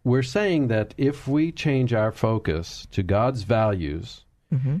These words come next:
Speaker 1: then that will produce a change in us, a godly change,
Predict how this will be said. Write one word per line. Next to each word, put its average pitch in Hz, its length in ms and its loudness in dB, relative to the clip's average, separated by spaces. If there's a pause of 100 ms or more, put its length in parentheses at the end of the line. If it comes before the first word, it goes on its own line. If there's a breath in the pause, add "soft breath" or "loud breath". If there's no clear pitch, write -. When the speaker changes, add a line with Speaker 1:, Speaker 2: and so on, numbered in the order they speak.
Speaker 1:
then 117 420 2
that 123 320 0
will 117 600 0 (320 soft breath)
produce 123 400 2
a 120 60 4
change 160 460 2
in 85 120 2
us, 90 440 -4 (200)
a 107 100 2
godly 117 540 2
change, 95 600 -4